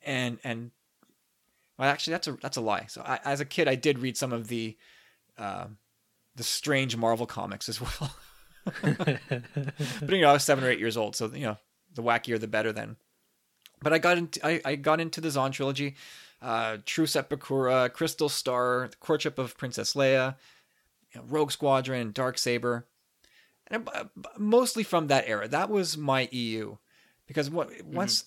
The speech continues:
Speaker 1: I'll, I'll, I've, I've said this before on the podcast, but I quit cold turkey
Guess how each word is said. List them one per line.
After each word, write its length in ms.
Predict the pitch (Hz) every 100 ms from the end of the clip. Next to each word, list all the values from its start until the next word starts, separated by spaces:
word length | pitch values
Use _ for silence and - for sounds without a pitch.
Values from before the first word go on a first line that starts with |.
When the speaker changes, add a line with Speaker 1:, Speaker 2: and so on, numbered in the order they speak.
| _
Speaker 1:
I'll, 120 | 135 143
I'll, 160 | 147 143 135 - _ _ _ _ -
I've, 140 | 135
I've 100 | 147
said 160 | 147 151
this 100 | 127
before 220 | - 135
on 40 | 117
the 60 |
podcast, 440 | 120 117 - 107 -
but 180 | 110 - - - _ _ -
I 140 | 143
quit 400 | 139 - 180 -
cold 300 | - 156 139
turkey 480 | 147 135 120 104